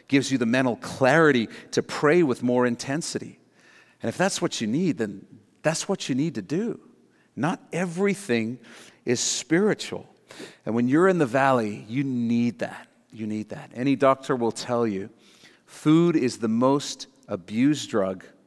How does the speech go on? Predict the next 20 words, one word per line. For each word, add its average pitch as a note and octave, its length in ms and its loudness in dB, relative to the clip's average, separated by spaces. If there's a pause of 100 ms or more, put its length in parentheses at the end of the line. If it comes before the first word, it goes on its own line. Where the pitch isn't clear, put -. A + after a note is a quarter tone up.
(340)
and G2 100 -10
exercise F#2+ 720 -6
is F#2+ 140 -12
the F#2+ 80 -12
least G#2 480 -8
utilized G2+ 720 -6
antidepressant. F#2+ 800 -10 (840)
Food C#3+ 280 2
is A#2+ 140 -2
so C3 480 2
easy A#2 280 -4
to G#2 80 -2
run G2 240 -4
to. F#2 200 -12 (220)
And A2 100 -12
when G#2+ 120 -4
you're C3+ 160 4
in C3+ 200 0
the B2 80 4
valley, B2 560 2